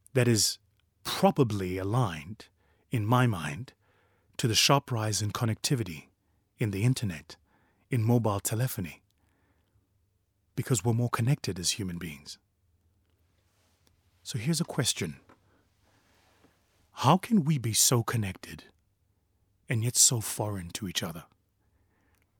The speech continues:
How can we be so connected and yet so alien to one another? How can we share in WhatsApp groups and yet we don't know the suffering of somebody else in that very group?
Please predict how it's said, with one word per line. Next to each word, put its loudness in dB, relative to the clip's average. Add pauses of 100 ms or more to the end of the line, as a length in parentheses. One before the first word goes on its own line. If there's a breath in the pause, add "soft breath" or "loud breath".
(320)
How 4
can 6
we 6
be 2
so 6
connected -4
and -4
yet -2
so 2
alien -2 (180)
to -6
one -6
another? -10 (1040 soft breath)
How 8
can 10
we 10
share 8
in -2
WhatsApp 6
groups -2
and 4
yet 4
we 4
don't 4
know 2
the -4
suffering 2
of -10
somebody -2
else -2
in 6
that -2
very -2
group? -6